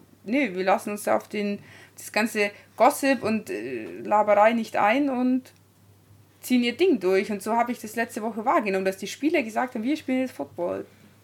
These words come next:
Für das, wofür wir hier stehen, wofür wir bezahlt werden, wofür die Sta-, die Fans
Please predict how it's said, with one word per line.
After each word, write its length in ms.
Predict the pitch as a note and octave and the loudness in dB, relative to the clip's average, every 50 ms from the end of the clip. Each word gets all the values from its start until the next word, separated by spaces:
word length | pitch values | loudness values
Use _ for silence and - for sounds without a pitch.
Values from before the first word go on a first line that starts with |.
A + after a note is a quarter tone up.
| _ _ _ _ - | _ _ _ _ -8
Für 80 | G#3 | -4
das, 340 | G3+ - A#3 D#4+ - - A3+ | 2 4 6 6 6 4 0
wofür 260 | A#3 A#3+ - C4 B3+ | -6 -2 0 0 0
wir 100 | A3+ A3+ | 0 2
hier 120 | A3+ G3+ G3 | 2 2 2
stehen, 340 | G3 - - A#3 D4 E4 D4 | 0 0 2 4 6 6 6
wofür 220 | C4 - - G3 | 4 2 0 -2
wir 80 | G3 G3 | -2 -2
bezahlt 420 | F#3+ F#3+ - - A3+ A#3+ C4+ C4 | -2 -4 -4 0 2 4 4 4
werden, 200 | C4+ C4+ C4+ C4 | 4 2 2 0
wofür 180 | A#3+ - A3 G3+ | -2 -4 -6 -8
die 80 | G#3 | -8
Sta-, 320 | G#3 - - G#3+ G#3 - - | -4 0 2 2 2 2 0
die 140 | G3+ G#3+ | -6 -8
Fans 420 | G3+ - - B3 C4 C#4+ D4+ D4+ | -4 0 2 4 4 4 2 0